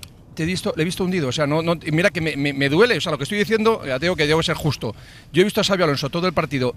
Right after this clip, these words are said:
eh, iba a decir sin ideas, no, le, tiene energía, pero cuando, eh, ve que le encaja un gol, o sea, se hunde, o sea, ese hombre se hunde. Y luego ese caminar desde el banquillo al túnel de vestuarios, que he ido con él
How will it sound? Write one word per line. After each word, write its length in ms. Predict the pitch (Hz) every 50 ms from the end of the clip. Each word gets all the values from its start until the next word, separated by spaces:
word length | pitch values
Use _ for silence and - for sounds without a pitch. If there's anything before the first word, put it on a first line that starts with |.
| - - -
eh, 580 | 143 135 135 131 127 127 123 120 123 120 120 -
iba 140 | - 151 170
a 40 | 190
decir 140 | - 185 170
sin 140 | - 170 160
ideas, 280 | 165 180 202 185 139 147
no, 240 | 165 180 190 - - - - - - -
le, 120 | - 113
tiene 320 | 101 - - - 147 156 180
energía, 520 | 185 170 135 131 - 180 208 180 123 104 - - - - - -
pero 160 | - 160 147
cuando, 420 | 139 - 135 135 135 139 139 139 - -
eh, 200 | 139 131 127 127
ve 220 | 117 117 156 185 185
que 100 | - 196
le 80 | 180
encaja 360 | 175 156 147 170 156 - 139 135
un 160 | 139 147 139
gol, 260 | 123 143 156 214 - - - - -
o 40 | -
sea, 100 | - 175
se 160 | 160 - 156
hunde, 280 | 170 214 226 175 127 -
o 40 | -
sea, 120 | - 151 147
ese 160 | 147 - 196
hombre 180 | 196 226 226
se 160 | 214 - 202 180
hunde. 320 | 185 190 175 131 110 95 - - - -
Y 60 | 131 147
luego 200 | 170 202 196 196
ese 160 | 190 - 233
caminar 460 | - 220 202 185 170 147 131 120 117
desde 180 | 117 135 127 143
el 60 | 143
banquillo 540 | 135 143 143 139 - 180 160 127 117 104 87 - - -
al 320 | - 135 139 135 135 127 117
túnel 240 | 202 208 214 208
de 80 | 185 180
vestuarios, 600 | 165 160 143 - 160 151 160 175 208 233 226 -
que 100 | - 147
he 20 | 151
ido 140 | 151 151 -
con 120 | 156 143
él 200 | 147 143 123 110